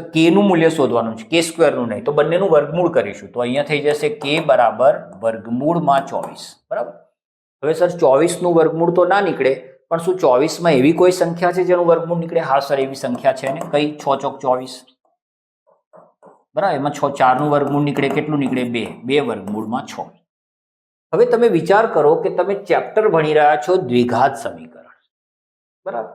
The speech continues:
આ તમને દ્વિઘાત સમીકરણ આપ્યું હતું. તો આપણે બધા જાણીએ છીએ કે એના બે ઉકેલ મળે.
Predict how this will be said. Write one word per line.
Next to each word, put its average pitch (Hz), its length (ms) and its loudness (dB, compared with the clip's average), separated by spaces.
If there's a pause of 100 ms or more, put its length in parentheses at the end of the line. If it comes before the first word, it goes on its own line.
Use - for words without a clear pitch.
(120)
આ 185 180 0
તમને 175 280 2
દ્વિઘાત 143 460 0
સમીકરણ 127 500 0
આપ્યું 117 300 -4
હતું. - 120 -20 (300)
તો 190 40 2
આપણે 175 280 0
બધા 185 280 2
જાણીએ 156 320 0
છીએ 156 140 0
કે 151 80 0
એના 143 180 2
બે 151 180 4
ઉકેલ 120 360 0
મળે. 120 240 -6